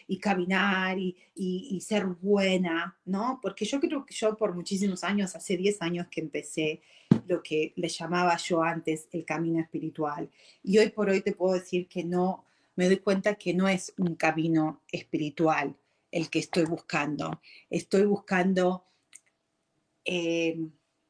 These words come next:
ni siquiera estoy buscando, es darme cuenta que no hay nada que buscar,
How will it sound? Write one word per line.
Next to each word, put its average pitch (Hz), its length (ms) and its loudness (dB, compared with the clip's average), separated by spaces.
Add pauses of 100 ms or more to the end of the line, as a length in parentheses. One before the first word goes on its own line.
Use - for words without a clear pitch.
(720)
ni 202 100 4
siquiera 208 280 2
estoy 202 200 0
buscando, 156 760 -6
es 180 140 -2
darme 202 340 4
cuenta 196 460 0
que 175 140 -6
no 180 80 -2
hay 185 100 4
nada 190 340 2
que 156 140 -16
buscar, - 500 -10